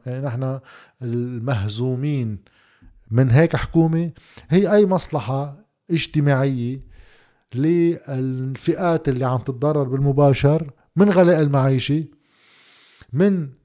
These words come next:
إقفال المصارف وسرقة أموال الناس ومصادرتها لحساب القلة اللي حققوا المليارات بسنين الماضي واللي عم بيرفضوا اليوم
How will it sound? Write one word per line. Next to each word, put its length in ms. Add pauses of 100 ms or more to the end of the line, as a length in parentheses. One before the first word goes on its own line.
(400)
إقفال 380
المصارف 720
وسرقة 640
أموال 320
الناس 360
ومصادرتها 800 (1000)
لحساب 500
القلة 580 (440)
اللي 120
حققوا 360
المليارات 580
بسنين 280
الماضي 420
واللي 200
عم 160
بيرفضوا 340
اليوم 340